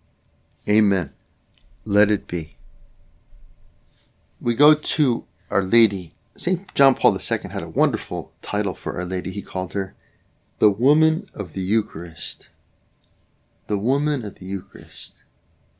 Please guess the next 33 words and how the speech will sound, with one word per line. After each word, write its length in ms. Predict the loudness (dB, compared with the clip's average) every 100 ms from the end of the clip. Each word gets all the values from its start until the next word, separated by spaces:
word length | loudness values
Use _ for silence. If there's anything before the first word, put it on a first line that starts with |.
| _ _ _ _ _ _ _ _ _ _ -12
It's 140 | -2
good 200 | 6 6
for 160 | 6 2
us 120 | 2
to 160 | -2 -6
imagine 640 | 0 2 2 -2 -10 -14 _ _ _ _ -14
how 540 | -8 -4 0 0 -2 -8 _
thrilled 480 | -8 4 6 6 6
Our 140 | 0
Lady 440 | 0 -2 -4 -8 _
would 160 | -12 -10
have 180 | -10 -8
been 300 | -10 -10 -14 _ _ -20 _ _ _ _ _ _ _ _ _ _ _ _ _ -2
when 160 | 0
she 180 | 2 2
received 640 | 2 2 2 2 0 -6 -12 -4
our 140 | -2
Lord 360 | 2 4 2 0
in 120 | -10 -8
communion 480 | -2 2 4 4
in 100 | 2
those 200 | -2 -4
first 380 | -4 0 0 0
masses 360 | -2 -2 -4 -4
celebrated 560 | -4 -4 -2 -4 -6
by 100 | -8
Saint 300 | -8 -6 -6
John 380 | -2 0 0 -2 -10 _ _ _ _ _ _
and 80 | 2
by 100 | 4
the 140 | 6 4
other 160 | 2
apostles. 800 | -4 -6 -6 -8 -14 -16 -18 -20